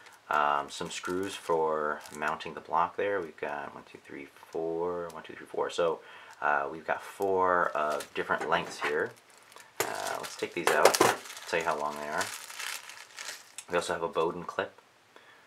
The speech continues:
and, uh, little retaining clips there, two of them.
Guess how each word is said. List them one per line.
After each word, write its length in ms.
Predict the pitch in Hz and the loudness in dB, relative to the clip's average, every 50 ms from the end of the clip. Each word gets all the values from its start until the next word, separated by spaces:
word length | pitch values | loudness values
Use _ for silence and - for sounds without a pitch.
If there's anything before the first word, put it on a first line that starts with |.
| - _ _ _ - | -20 _ _ _ -6
and, 640 | 76 78 78 76 76 76 76 76 76 76 76 73 71 - - - - - | -4 -2 -2 0 0 -2 -2 -2 -2 -4 -6 -8 -10 -12 -14 -18 -12 -6
uh, 200 | - 64 62 62 - | -6 -4 -4 -4 -4
little 180 | - 87 82 82 | -4 -4 -2 -2
retaining 460 | 82 80 78 - - 87 82 80 78 | -4 -6 -6 -6 -6 -6 -6 -8 -10
clips 320 | - - - - - - - | -6 -4 -6 -6 -6 -8 -8
there, 280 | - 80 78 87 104 | -6 -4 -2 -2 -4
two 240 | - - - 95 85 | -4 -4 -2 -2 -2
of 80 | 87 95 | -2 -4
them. 180 | 104 113 117 | -8 -8 -10